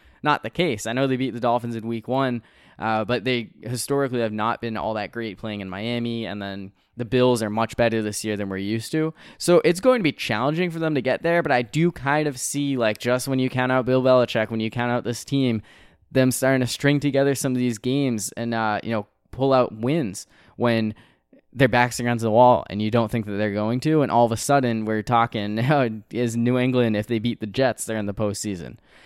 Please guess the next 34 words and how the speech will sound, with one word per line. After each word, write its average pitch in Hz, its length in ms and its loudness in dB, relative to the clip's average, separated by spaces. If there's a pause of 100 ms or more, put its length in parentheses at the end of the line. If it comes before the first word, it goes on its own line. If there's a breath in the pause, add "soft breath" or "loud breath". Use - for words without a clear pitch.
(320 loud breath)
Uh, 92 320 -4 (580)
I 139 100 8
don't, 135 280 4
I 127 100 2
think 131 180 2
it's 123 120 -2
kind 127 160 0
of 117 60 2
a 117 40 2
long 107 260 4
shot. 120 300 4
Like 104 140 -4
we 107 100 -2
said, 117 260 0
there 107 120 -2
are 107 60 -2
so 117 280 -2
many 117 180 -2
teams 110 300 -4
that 110 80 -6
they 98 140 -4
would 107 100 -2
have 98 180 -4
to 104 80 -6
leapfrog, 127 640 -4 (440 soft breath)
uh, 92 220 -8
while 113 220 -2
they're 107 140 -2
already 104 480 -2
two 113 240 -4
games 101 280 -6
back 98 260 -6
of 123 80 -8
them. 143 300 -4